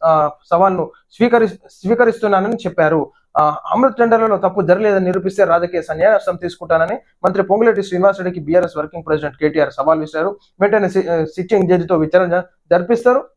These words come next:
మీ మీద కూడా జరిపించాలి. పొంగులేటి శ్రీనివాసరెడ్డి మీద తప్పు చేస్తే తన మీద కూడా చర్యలు తీసుకోవాలి, మీ మీద కూడా చర్యలు తీసుకోవాలి. ఇంకా ప్రాసెసింగ్లు ఉంది. అందరూ మూటమ్ములు చదువుకొని చక్కగా ఉండి, ఇప్పుడు కవిత కనితే లిక్కర్ స్కామ్‌లో వేసి వచ్చింది, ఇక మీరు కూడా రెడీగా ఉండాలి, రెడీగా ఉండి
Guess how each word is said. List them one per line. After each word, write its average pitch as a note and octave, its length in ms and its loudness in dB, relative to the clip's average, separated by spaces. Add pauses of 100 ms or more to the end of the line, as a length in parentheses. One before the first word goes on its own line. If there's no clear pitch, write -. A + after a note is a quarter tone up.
(320)
మీ G3 100 4
మీద A#3+ 160 4
కూడా A#3+ 200 2
జరిపించాలి. G3 540 0
పొంగులేటి F#3 380 0
శ్రీనివాసరెడ్డి G#3 500 0
మీద G#3+ 180 2 (320)
తప్పు D#3 180 0
చేస్తే A3+ 540 2
తన D#3+ 80 2
మీద G#3 140 4
కూడా A3+ 180 4 (100)
చర్యలు G#3+ 200 2
తీసుకోవాలి, A3 420 0 (300)
మీ G3 120 4
మీద B3+ 140 4
కూడా B3+ 200 2 (100)
చర్యలు A3 220 2
తీసుకోవాలి. G3+ 360 0
ఇంకా G#3 140 -4
ప్రాసెసింగ్లు F3 600 -2
ఉంది. F3+ 220 -2 (600)
అందరూ G3 300 2
మూటమ్ములు F#3+ 500 0
చదువుకొని F3+ 440 0
చక్కగా E3+ 180 0
ఉండి, E3 120 0
ఇప్పుడు D3+ 160 -14
కవిత E3 240 -2
కనితే A3+ 640 2
లిక్కర్ G3+ 260 0
స్కామ్‌లో G#3 300 0
వేసి F#3+ 260 0
వచ్చింది, F3+ 300 -4
ఇక F#3+ 80 4
మీరు F#3 200 2
కూడా G3+ 160 2
రెడీగా F3 220 2
ఉండాలి, E3+ 340 0 (960)
రెడీగా G#3 240 4
ఉండి G#3 300 2